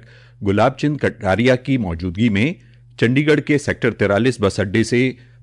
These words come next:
पच्चीस ई बसें रवाना की गईं। केंद्रीय मंत्रिमंडल ने स्टार्टअप इंडिया fund of funds के दूसरे चरण की स्थापना को मंजूरी दी। मुख्यमंत्री नायब सिंह सैनी ने एक सम्मेलन को संबोधित करते हुए कहा कि हरियाणा ने हर क्षेत्र में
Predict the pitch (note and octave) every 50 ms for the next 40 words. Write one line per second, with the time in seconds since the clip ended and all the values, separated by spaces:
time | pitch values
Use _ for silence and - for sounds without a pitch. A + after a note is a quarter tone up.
0 | - - A2+ A2+ A2+ - - E3+ E3 E3+ E3+ - - - B2+ C3 C#3+ B2+ F#2+ F#2+
1 | F#2 - C3+ A#2 D#2 D2+ F2+ - - - - - - - F#2+ G#2+ G#2+ G#2+ G#2+ G2+
2 | F#2+ - - G2+ F2+ D#2+ G#2+ G#2 F#2 D2+ - - - - - - - - - -
3 | - - - - - - - - - - - - - - - - - D#3 D#3 E3
4 | F#3 G3+ F3 E3 D3 E3+ E3 D#3+ E3 D#3+ F3 F3 E3+ F3 E3+ C#3 - B2 A2+ A#2+
5 | A#2 D3 C#3 - - A2+ A2 A2+ B2+ C3+ C3+ C3 - - - - C3+ C3+ C3+ D3
6 | C3+ - - B2+ C#3 C#3+ - - - C3 F#2 F2 A2 A2 - C3+ C3 A#2 A#2 G#2
7 | G2+ A2+ G#2+ - B2 G#2+ - - - - G#2+ - B2 C3+ C3+ - G2+ F2 E2+ E2+
8 | - - - - - - - G3+ A2+ G#2 G2 G2 E2 F#2 F2 - G#2 G2 E2+ C#2+
9 | - - - - - - - - - - - - - - C#3+ - - D#3 C#3+ D#3
10 | D#3+ D3+ C3 A2+ A2 - - B2 A#2 - A2 G#2 A2+ B2 B2+ C3 C3+ - - G2
11 | - - - G2 F#2+ G#2 A2 B2 C#3 B2 - C3 - - F#2+ F2 F2+ E2+ E2+ G#2+
12 | - - F#2 E2+ - G2 G2+ G2 G2 - - F2+ F2+ F#2 F2 - A2 A2 D3+ F3
13 | - - - - - - - A2+ G#2+ A2+ A#2 A#2+ C3+ D3+ D#3 D#3 D#3 C#3+ G#2 A2+
14 | G#2 - - - - C3 B2+ - C3+ B2 A#2+ C3 D3 D#3